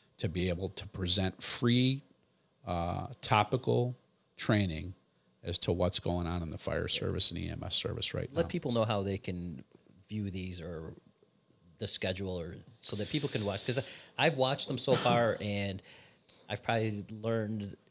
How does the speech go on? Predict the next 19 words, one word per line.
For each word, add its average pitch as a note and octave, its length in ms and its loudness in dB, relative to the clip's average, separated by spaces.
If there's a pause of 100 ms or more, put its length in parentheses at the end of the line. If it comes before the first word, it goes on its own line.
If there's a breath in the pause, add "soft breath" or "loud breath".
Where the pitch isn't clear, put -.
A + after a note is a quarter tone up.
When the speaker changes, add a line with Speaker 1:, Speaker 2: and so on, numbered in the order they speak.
(120)
Speaker 2:
you A#2 100 -8
know, G2 320 -6 (800)
more A#2+ 400 0
about G#2+ 440 2 (260)
just - 300 -6
basic, G#2 380 -2 (240)
you G#2 80 -8
know, F#2+ 180 -6
throwing G#2+ 460 -2
ladders, G2+ 500 -4
opening G2+ 380 -6
roofs G2 500 -6 (360 loud breath)
and - 80 -16
stuff - 240 -4
like F#2 180 -4
that, G2 260 -4
that, F#2 260 -6 (640 soft breath)
you A2 80 -4
know F#2+ 300 -6